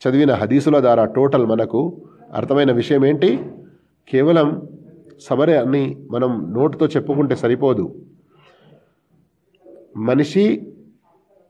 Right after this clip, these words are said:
ఆ కష్టం, ఆపద యొక్క తొలి సమయం నుండే సబర్ చేయాలి. సబర్, సహనం అనేది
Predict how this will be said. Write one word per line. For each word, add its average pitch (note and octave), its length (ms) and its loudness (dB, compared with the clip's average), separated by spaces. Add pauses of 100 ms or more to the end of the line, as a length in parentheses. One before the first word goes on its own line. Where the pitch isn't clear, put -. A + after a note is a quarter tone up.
ఆ C3+ 160 4
కష్టం, C3+ 600 0
ఆపద C3+ 360 2
యొక్క E3+ 380 4
తొలి A#3 480 4
సమయం A3+ 460 6
నుండే A3 300 6
సబర్ F#3+ 300 2 (120)
చేయాలి. G2 460 -2 (1800)
సబర్, F3 440 2
సహనం F#3+ 480 2
అనేది E3+ 720 2